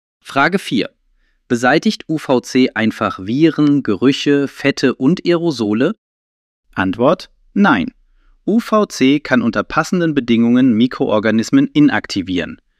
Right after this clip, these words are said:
Aber Aerosole verschwinden dadurch nicht automatisch und bei Ozon ist besondere Vorsicht geboten. Licht ist ein Werkzeug, keine Wunderwaffe. Frage fünf. Sind bunte Luftströmungsbilder ein Beweis?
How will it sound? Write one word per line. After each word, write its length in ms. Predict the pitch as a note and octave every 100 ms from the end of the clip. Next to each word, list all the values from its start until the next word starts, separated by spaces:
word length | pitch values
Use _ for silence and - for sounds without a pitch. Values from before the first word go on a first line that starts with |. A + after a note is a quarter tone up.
| _ _ _
Aber 280 | G2+ G#2+ -
Aerosole 580 | A#2 A#2+ A2 D3 G#3+ G3
verschwinden 540 | - C#3 D3+ D#3+ D3
dadurch 320 | C3+ C3+ C3
nicht 240 | D3 D#3 -
automatisch 880 | C#3 C3+ C3+ D3+ E3 F2 - - -
und 160 | G#2 G2
bei 180 | G#2 G2+
Ozon 540 | G2+ - D#3 F#3+ A3+
ist 240 | - - -
besondere 500 | A#2 A#2 B2 G2 F#2
Vorsicht 480 | - F2+ E2 -
geboten. 520 | - E2+ E2+ - - - _ _ _ _ _ _ _
Licht 340 | C#3 A#3 -
ist 220 | - - D#3
ein 240 | C#3+ A2+
Werkzeug, 760 | G#2+ G#2 - - E2+ A1+ - - -
keine 440 | - A2 C3+ B2
Wunderwaffe. 640 | A2 A2+ F#2+ E2 D#2 - - _ _ _ _ _ _ _
Frage 300 | - F3+ G3+
fünf. 500 | - D3+ G2 - - _ _ _ _
Sind 480 | G#2 A2 F3 A#3 -
bunte 300 | C#3+ F#3+ G#3
Luftströmungsbilder 1200 | E3 C#3+ - - - A2 F#2+ F2+ - F2+ F2+ F2+
ein 160 | E2 F2+
Beweis? 460 | F2 D#2 F#2+ G3